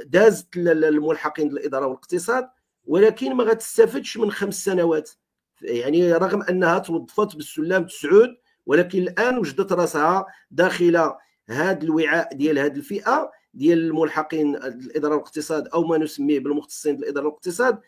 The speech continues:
يعني، بدون، آه، سنوات جزافية. إذن وبالتالي الناس كيحسبوا، حسوا راسهم بأنهم غادي يتأجلوا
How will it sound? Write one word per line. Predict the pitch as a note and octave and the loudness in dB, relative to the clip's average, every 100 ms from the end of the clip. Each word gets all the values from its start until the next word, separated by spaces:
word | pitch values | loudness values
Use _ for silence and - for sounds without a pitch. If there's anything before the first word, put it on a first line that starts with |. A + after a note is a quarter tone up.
| _ _ - | _ _ -4
يعني، | F3 A#3+ | -2 0
بدون، | G#3+ A3+ F#3+ C4+ D4 A#3+ - _ _ | -2 -4 -2 0 0 0 -8 _ _
آه، | F#3+ F#3+ F#3 F#3 | -2 2 2 2
سنوات | F3+ G3+ G#3 G3+ | 2 2 6 4
جزافية. | D#3+ F3+ F3 C3+ D3+ | 4 0 0 0 0
إذن | D#3 F3 G3+ | 0 2 2
وبالتالي | F#3 - G3+ G3+ | 2 0 0 2
الناس | G#3+ A#3+ B3 - | 2 4 2 2
كيحسبوا، | G3+ - - F#3+ B3+ B3 | -6 -6 -12 -8 -2 -2
حسوا | - - A3 A3+ | -2 0 2 4
راسهم | A3 B3+ C#4 | 4 2 2
بأنهم | B3+ A3 A3+ A#3 D4+ E4+ - _ _ _ F3 | -2 -2 4 6 6 0 -6 _ _ _ -2
غادي | F3+ G#3 G3+ B3+ | 4 4 4 2
يتأجلوا | B3 - F3 C3 C3 G#3 C#4 C#4+ C#4+ | -2 -2 -2 -2 -4 -4 -2 -2 -4